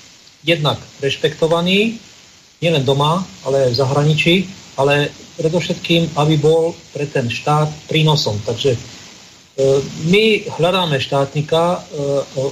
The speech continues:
od, od Masaryka až po, e, Havla,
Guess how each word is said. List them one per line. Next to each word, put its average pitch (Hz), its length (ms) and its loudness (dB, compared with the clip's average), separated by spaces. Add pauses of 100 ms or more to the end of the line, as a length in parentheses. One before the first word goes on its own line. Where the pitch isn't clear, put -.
(140)
od, 143 80 2
od 165 320 2
Masaryka 151 720 0
až 139 240 -6
po, 139 160 4
e, 120 40 -2 (1600)
Havla, 165 480 2